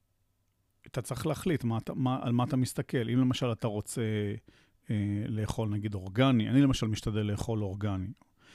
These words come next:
אה, כי למדתי שחומרי ההדברה שמשתמשים בהם מזיקים לי מאוד לגוף. ויש פרט שאנשים למשל לא יודעים, שחומ-, הרבה אנשים לפחות לא יודעים,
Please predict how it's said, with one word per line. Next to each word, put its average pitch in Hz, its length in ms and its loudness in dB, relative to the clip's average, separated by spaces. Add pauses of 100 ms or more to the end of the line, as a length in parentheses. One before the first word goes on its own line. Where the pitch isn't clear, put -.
(340)
אה, 104 240 0 (420)
כי 185 100 -4
למדתי 156 440 2
שחומרי 117 720 2
ההדברה 117 680 4
שמשתמשים 120 720 -2
בהם 139 340 2
מזיקים 120 560 2
לי 120 100 2
מאוד 113 280 0
לגוף. 107 500 -4 (120)
ויש 110 920 -8
פרט 135 260 -2
שאנשים 135 380 2
למשל 127 300 2
לא 123 120 2
יודעים, 135 400 2
שחומ-, 117 580 -4
הרבה 117 280 4
אנשים 127 260 4
לפחות 107 360 -8
לא 113 60 -4
יודעים, 120 280 0